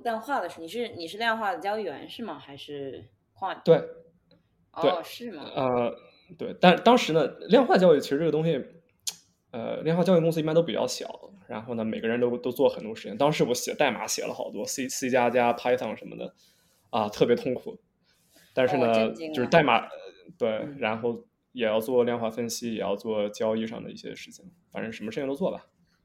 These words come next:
Speaker 1: 哦，我不知道你还会码，原来你还会码，厉害，厉害。
Speaker 2: 当-，
Speaker 1: 呃。
Speaker 2: 当年会码，现在不行了，
Speaker 1: <laughs>
Speaker 2: 现在最多会写，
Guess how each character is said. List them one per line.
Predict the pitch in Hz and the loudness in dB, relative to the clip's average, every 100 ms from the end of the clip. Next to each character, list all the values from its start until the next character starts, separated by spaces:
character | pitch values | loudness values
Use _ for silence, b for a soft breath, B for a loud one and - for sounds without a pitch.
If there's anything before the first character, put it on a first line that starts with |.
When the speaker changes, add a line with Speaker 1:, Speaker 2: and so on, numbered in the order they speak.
| b b b | b b b
Speaker 1:
哦， | - 349 | -10 -10
我 | |
不 | - | -8
知 | 277 381 | -6 0
道 | 440 | 2
你 | 269 180 | 2 -2
还 | 170 185 | -4 -4
会 | 269 | -2
码， | 240 185 - - | -2 -4 -8 -10
原 | 175 | -6
来 | 214 | -6
你 | 208 | -4
还 | 156 | -6
会 | 190 220 | -6 -8
码， | 190 - - | -10 -14 -18
厉 | 160 151 | -16 -14
害， | 147 | -12
厉 | 139 | -12
害。 | 135 127 _ _ - | -14 -16 _ _ 4
Speaker 2:
当-， | 160 165 | 4 4
Speaker 1:
呃。 | 160 | 6
Speaker 2:
当 | 208 190 | 8 12
年 | 156 | 10
会 | 180 | 8
码， | 160 | 2
现 | - 190 | 4 6
在 | 170 | 6
不 | - | 6
行 | - 131 | 4 4
了， | 143 | 4
Speaker 1:
<laughs> | - | 0
Speaker 2:
现 | 185 | 6
在 | 185 196 | 10 10
最 | - 185 | 8 12
多 | 185 | 12
会 | 185 208 | 12 12
写， | 170 - | 8 4